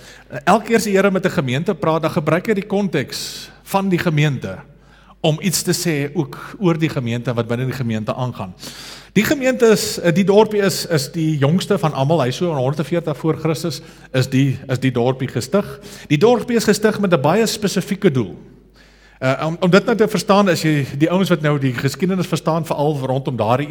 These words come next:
era, sal weet, eh, ons praat van Hellenisme. Die Hellenisme is die vergrieksing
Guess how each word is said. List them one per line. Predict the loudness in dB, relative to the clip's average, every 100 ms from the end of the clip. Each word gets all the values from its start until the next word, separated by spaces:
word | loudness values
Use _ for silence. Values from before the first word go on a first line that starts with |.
| 0
era, | 0 0
sal | -2 -2
weet, | -2 -2 -12 -18 -20 -10
eh, | -4 -4 -4
ons | -8 -4
praat | 2 2 2
van | 0
Hellenisme. | 0 2 0 -2 0 0
Die | 2
Hellenisme | 2 2 2 0 0 0 0
is | -4
die | -4 -2
vergrieksing | 0 0 0 0 -2 -2